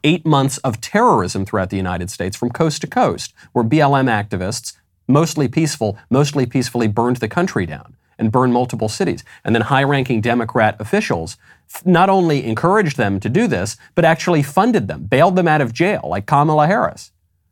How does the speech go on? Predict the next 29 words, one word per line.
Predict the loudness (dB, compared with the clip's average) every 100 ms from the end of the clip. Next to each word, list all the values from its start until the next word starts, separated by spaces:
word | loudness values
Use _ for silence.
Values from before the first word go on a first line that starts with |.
| _ _ _ _ _ _ _ _ 2
But | 4
we | 4 4
haven't | 4 2
talked | 4 4 4
about | 2 4
him | 2
enough. | 2 0 -2 2
And | 4
then | 4
somehow | 4 2 4
it's | 2 4
about | 2 0
Trayvon | -2 0 2 2 4
Martin. | 2 2 -4 -4
Trayvon | 0 2 2
Martin, | 4 2 0 -8 -12 -14 _ _ _
who | 0 2 2 0 0
was | -2
killed | 0 0 2 2 0
in | 0 0
an | 0
altercation | 0 0 -2 0 -2 0 -2 -2
with | -4 -4
George | -2 0 0 0
Zimmerman, | 0 0 -2 -6 -12 -8 -2
who's | 0
a | 2
Hispanic | 0 0 0 2 0
guy | -2 0 -2